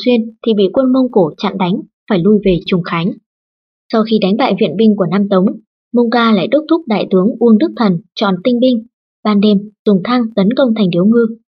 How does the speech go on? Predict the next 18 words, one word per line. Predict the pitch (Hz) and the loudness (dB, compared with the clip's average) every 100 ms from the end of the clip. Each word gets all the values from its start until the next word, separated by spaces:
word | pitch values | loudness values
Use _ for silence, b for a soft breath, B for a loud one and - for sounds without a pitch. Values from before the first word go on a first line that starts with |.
| _ _ - | _ _ 0
Đôi | 214 | 2
bên | 208 190 | 2 0
thương | 214 196 | 0 2
vong | 202 180 | 0 0
rất | 302 311 | -2 -2
nặng | 202 180 | -2 0
nề. | 185 175 _ _ _ _ _ _ | 0 -2 _ _ _ _ _ _
Sáng | 196 202 | -4 -2
hôm | 277 226 | -2 -2
sau, | 233 226 226 - | -2 -2 -4 2
Uông | 220 | 2
Đức | 240 208 | 2 0
Thần | 220 170 - | -2 0 0
đích | 302 302 | -2 0
thân | 226 202 - | 0 0 0
cưỡi | 208 247 | 0 2
ngựa | 311 208 - | 2 0 0
đến | 185 | 0